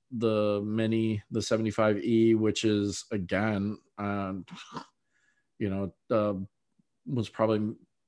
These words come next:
let's see, I bought that in, like, fifteen or whatever when I left the car wash to start my business. So I've had it for that long.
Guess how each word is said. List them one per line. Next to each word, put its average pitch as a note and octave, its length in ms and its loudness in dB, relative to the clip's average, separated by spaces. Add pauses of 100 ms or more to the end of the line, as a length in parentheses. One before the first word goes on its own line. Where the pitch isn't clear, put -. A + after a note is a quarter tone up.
(320)
let's A#2 200 -8
see, G#2 100 0
I G#2 80 2
bought G#2+ 220 0
that G#2+ 220 0
in, A2 80 -4
like, G2+ 200 -4
fifteen A2 500 -2
or A2+ 60 2
whatever A2 320 2
when G#2+ 140 -2
I G#2 60 -2
left G#2 220 -2
the - 80 -4
car A2 240 2
wash G#2+ 280 0
to G2 80 -6
start A2+ 320 2
my G2+ 120 0
business. G2 460 -2
So G2+ 100 -2
I've F#2+ 100 -2
had G2+ 200 -2
it - 100 -4
for G#2+ 140 -4
that G#2 160 -2
long. G#2+ 200 -2